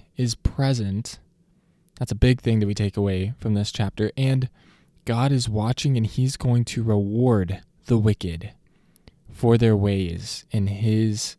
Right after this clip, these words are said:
timing. And, and that's right now. See, what the king didn't know when he was scheduling his calendar and when he was planning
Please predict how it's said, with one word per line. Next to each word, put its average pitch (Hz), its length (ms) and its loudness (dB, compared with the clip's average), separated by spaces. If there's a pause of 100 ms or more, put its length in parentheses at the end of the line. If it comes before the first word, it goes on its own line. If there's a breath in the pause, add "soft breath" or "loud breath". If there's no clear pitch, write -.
timing. 101 560 -4
And, 113 300 -6
and 107 160 0
that's 117 400 0 (240)
right 110 420 0
now. 95 460 -2 (300 loud breath)
See, - 120 0
what 151 140 4
the 143 80 0
king 175 220 0
didn't 151 180 0
know 110 160 2
when 127 120 2
he 113 120 0
was 101 160 0
scheduling 113 800 0 (600 loud breath)
his 110 240 0
calendar 123 800 2
and 107 260 -2
when 113 160 2
he 113 80 2
was 113 220 2
planning 113 600 0